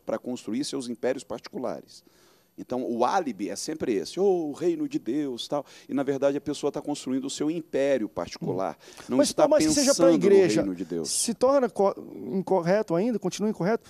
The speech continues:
Speaker 2: Não, é pra, pra projetos da igreja, mas é, a igreja pegar um dinheiro que veio de ofertas e dízimos e botar em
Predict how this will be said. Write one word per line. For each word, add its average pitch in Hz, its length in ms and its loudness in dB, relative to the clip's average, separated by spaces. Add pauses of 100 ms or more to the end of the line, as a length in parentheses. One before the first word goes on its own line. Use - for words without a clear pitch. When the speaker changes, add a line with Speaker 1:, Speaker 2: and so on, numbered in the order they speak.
(200)
Speaker 2:
Não, 285 160 2
é 202 60 2
pra, 240 260 0
pra - 220 -2 (420)
projetos 226 320 4
da 262 80 0
igreja, 202 460 4
mas 185 240 0
é, - 120 0
a 185 160 4
igreja 190 300 4
pegar 185 240 0
um 196 80 0
dinheiro 170 340 0
que 170 140 -8
veio 156 140 -2
de 143 100 -4
ofertas 151 300 -6
e 139 60 -12
dízimos 147 360 -6
e 151 60 -4
botar 151 340 -4
em 139 220 -4